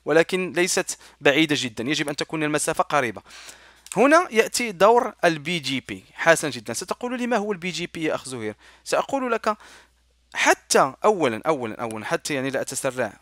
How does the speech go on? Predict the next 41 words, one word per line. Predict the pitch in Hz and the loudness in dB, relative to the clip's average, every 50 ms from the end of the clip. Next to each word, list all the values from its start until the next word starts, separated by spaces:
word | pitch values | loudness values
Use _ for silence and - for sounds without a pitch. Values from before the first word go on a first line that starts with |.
| _ _ | _ _
بين، | 131 123 123 120 117 117 - _ | -8 -6 -4 -4 -4 -6 -8 _
بين | - 123 120 117 117 | -6 -4 -4 -4 -4
هذين، | 107 104 113 110 110 113 113 113 110 107 98 - _ _ | -4 -4 -4 -4 -4 -4 -6 -6 -8 -8 -12 -14 _ _
بين، | 113 120 123 120 120 117 | -4 -4 -2 -2 -2 -4
بين | - - - 123 131 127 123 123 | -4 -6 -8 -2 -2 0 0 0
ال | 120 | -4
بي | 117 127 | -4 -6
جي | 120 113 120 - - | -6 -6 -6 -8 -6
بي | 131 123 | -8 -6
والمعلومات | 117 120 113 110 110 117 117 113 - 120 | -4 -4 -2 -2 -4 -2 -4 -6 -8 -8
التي | - - | -6 -6
شرحتها | - 120 113 110 - - 127 113 | -4 -4 -6 -8 -8 -6 -6 -4
هنا، | 131 208 285 - - - - - - - _ - | -2 0 0 0 0 -2 -10 -20 -20 -20 _ -4
سأشرح | - - 175 208 - 247 202 - | 0 0 2 2 2 2 2 2
لك | 202 196 202 - - | 2 0 0 0 0
أشياء | 220 - 185 - - - 196 190 165 143 | -2 -2 0 -2 -2 2 2 2 2 2
هنا. | 139 131 135 135 | 0 0 0 0
طبعًا | - - 220 202 214 226 196 | 0 0 0 0 0 2 4
هذا | 190 214 226 214 226 | 6 6 6 6 6
ال، | 226 220 208 196 190 196 190 185 175 - - - - - 156 | 4 2 2 -8 -8 -6 -6 -6 -6 -8 -10 -16 -16 -10 -6
ال | 151 | -2
بي | 196 | 0
جي | 226 202 240 | 0 0 0
بي | - - 254 220 185 | -2 -2 -4 0 4
ليس | 190 220 247 240 - 233 | 6 6 6 6 2 2
شرح | 214 - 220 202 180 - | 4 4 2 0 0 -2
س-، | - - - 170 | -2 -2 -2 -2
سهل، | - - - 208 170 147 151 143 - | -2 -2 2 2 2 2 0 -6 -4
يعني | - 147 143 170 180 190 160 - - - - _ - | -4 -2 -2 -2 -4 -6 -8 -12 -16 -20 -20 _ -4
بها-، | 151 160 165 175 - - | 0 4 4 4 4 6
ليس | 185 220 220 - 233 | 2 4 4 6 4
يعني | 220 185 175 156 175 185 | 4 2 2 0 0 -2
سريع | - - 190 170 160 | 0 0 0 0 2
بهذه | 151 165 170 170 | 2 0 0 0
السهولة، | 180 - - 196 202 233 | -2 -4 -4 -2 -2 -2
ولكن | 240 - - 202 139 | -2 -2 -4 -6 -6
أحاول | 160 - - 190 190 190 180 | -4 -2 0 0 0 0 -2
أن | - 175 | -2 -4
أبسطه | 170 156 165 - - 175 - 170 | -4 -2 -2 -2 -2 0 0 0
له | 165 196 | 0 0
بش-، | 185 175 165 - | -4 -4 -8 -8